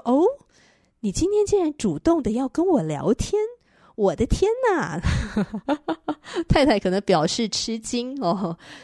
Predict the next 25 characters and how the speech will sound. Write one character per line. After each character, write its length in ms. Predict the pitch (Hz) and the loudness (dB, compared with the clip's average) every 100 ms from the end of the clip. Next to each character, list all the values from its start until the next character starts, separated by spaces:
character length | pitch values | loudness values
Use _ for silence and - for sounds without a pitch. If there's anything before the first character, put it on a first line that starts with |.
| - | -10
而 120 | - 175 | -4 -2
且 400 | 185 151 110 50 | 0 0 -2 -8
是 160 | - 214 | -2 0
蛮 240 | 170 175 | 0 -2
开 240 | - 170 175 | -2 0 0
心 260 | - 165 | 0 -4
的 140 | 156 165 | -4 -4
哈。 160 | 165 - _ _ _ _ - | -6 -10 _ _ _ _ -6
呃， 80 | 208 | 2
但 140 | 320 | 4
是 60 | 330 | 6
如 100 | 285 | 6
果 80 | - | 4
相 300 | - 277 320 | 4 0 2
反 220 | 165 135 | 0 2
过 180 | 220 190 | 2 2
来 160 | 143 | 2
的 100 | 135 | -4
话 300 | 165 185 143 | 0 0 0
哈， 240 | 175 110 82 | -4 -8 -8
如 140 | 170 180 | -6 -2
果 240 | 180 170 - _ - | -2 -2 -8 _ 2
太 180 | 269 233 | 2 2
太 200 | 214 180 | 2 0
要 180 | 190 | 0